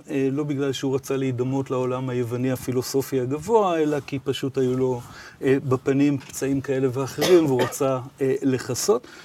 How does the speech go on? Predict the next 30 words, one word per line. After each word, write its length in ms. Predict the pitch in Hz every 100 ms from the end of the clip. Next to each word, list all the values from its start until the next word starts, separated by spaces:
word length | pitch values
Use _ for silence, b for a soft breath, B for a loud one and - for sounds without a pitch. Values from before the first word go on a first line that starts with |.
| B B B -
ומכאן 420 | 139 147 160 190
ואילך 200 | 202 214
כל 180 | - 160
הגברים 440 | 156 139 147 156
הרומים, 340 | 139 135 147 143
כולל 340 | 131 131 139
החיילים, 580 | 139 - 135 175 233 196
מתחילים 420 | 147 - 135 131
ללכת, 540 | 127 127 123 131 120 127
אה, 120 | 127 120
בצורה 540 | 131 127 - 123 120
הזו. 280 | 120 107 113 - b b b b -
הדבר 1120 | 120 120 127 - - - - - 127 123 208
שאותי, 840 | 226 180 147 - 202 202 202 190 170 -
אה, 60 | 147 143 139 139 135 131 -
עניין 380 | 139 143 180
לפני 600 | 165 139 175 165 165 160 156 156
כמה 220 | 165 175
שנים, 580 | - 170 202 247 220 208
הייתה 220 | - 135 165
צלמית 460 | - 147 156 175
קטנה 420 | - - 139 147 226
של 220 | - 139
חייל 460 | 120 - 127 139 196
רומי 440 | 123 135 165 233
שמצאו 460 | - - 131 - 147
בירושלים 760 | 135 123 123 - 123 151 165 156
לפני 380 | 127 - 131 131
חמישים 480 | - 131 - 147
שנה, 300 | 135 127 127